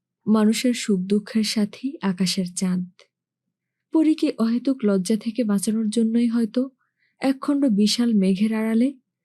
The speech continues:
তার সকল জ্যোৎস্না লুকিয়ে ফেলল। লম্বা লম্বা পা ফেলে এগিয়ে চলল আনিস।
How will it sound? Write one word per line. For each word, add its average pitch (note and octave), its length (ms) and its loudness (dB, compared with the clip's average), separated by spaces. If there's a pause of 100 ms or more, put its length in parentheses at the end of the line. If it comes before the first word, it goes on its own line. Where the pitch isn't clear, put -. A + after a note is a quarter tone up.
(220)
তার C#4+ 160 0
সকল A3 460 2
জ্যোৎস্না F#3+ 420 0
লুকিয়ে F3+ 420 0
ফেলল। F3+ 380 -2 (1900)
লম্বা G#3 340 4
লম্বা G3+ 320 2
পা F#3+ 320 -2
ফেলে G#3+ 340 2
এগিয়ে F#3+ 320 2
চলল F3+ 360 0
আনিস। F3 580 -2